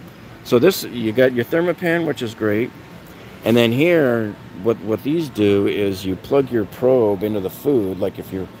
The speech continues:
cooking a turkey, and it transmits it wirelessly. Tells you all everything you wanna know. Two probes. One is usually giving you the temperature of inside the oven at the surface,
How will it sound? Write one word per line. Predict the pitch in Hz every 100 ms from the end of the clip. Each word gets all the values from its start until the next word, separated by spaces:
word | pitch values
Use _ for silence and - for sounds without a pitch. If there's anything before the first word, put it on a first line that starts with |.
| - - -
cooking | 131 120
a | 101
turkey, | - 143 143 104 98 - - - -
and | 107
it | 101
transmits | 127 131 117 110 90
it | 95
wirelessly. | 101 107 113 101 - 87 87 90 - - - - - -
Tells | 123 110
you | 110
all | 113 120
everything | 117 123 120
you | 120
wanna | 117 110
know. | 107 98 90 87 - - - -
Two | 156
probes. | 160 160 127 123 139 - - - - - -
One | 104 135 156
is | 147 139
usually | 147 139 120
giving | 135 135
you | 127
the | 113
temperature | 113 135 131 - 127 120
of | - 113 104 71
inside | 120 123 - 127 123 120 110
the | 95 110
oven | 110 113 104
at | 98 -
the |
surface, | 82 131 131 92 139 -